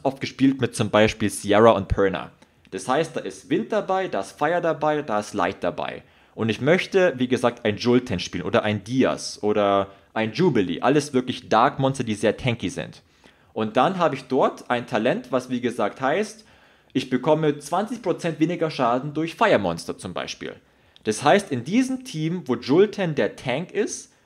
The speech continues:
wo dann auch Perna drauf geht, weil Lauren ein Death Break getroffen hat, bekomme ich zwanzig Prozent weniger Schaden durch den Perna. Was ziemlich nice ist. Und somit kann man da wirklich, ähm,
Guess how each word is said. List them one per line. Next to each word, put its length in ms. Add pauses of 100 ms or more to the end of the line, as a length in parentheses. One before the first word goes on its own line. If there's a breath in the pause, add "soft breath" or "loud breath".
(180 soft breath)
wo 240
dann 180
auch 220
Perna 320
drauf 380
geht, 340
weil 280
Lauren 300
ein 160
Death 240
Break 180
getroffen 460
hat, 260 (760 soft breath)
bekomme 360
ich 140
zwanzig 560
Prozent 320
weniger 260
Schaden 200
durch 120
den 120
Perna. 400 (560)
Was 220
ziemlich 280
nice 300
ist. 280
Und 160
somit 300
kann 140
man 140
da 180
wirklich, 580
ähm, 460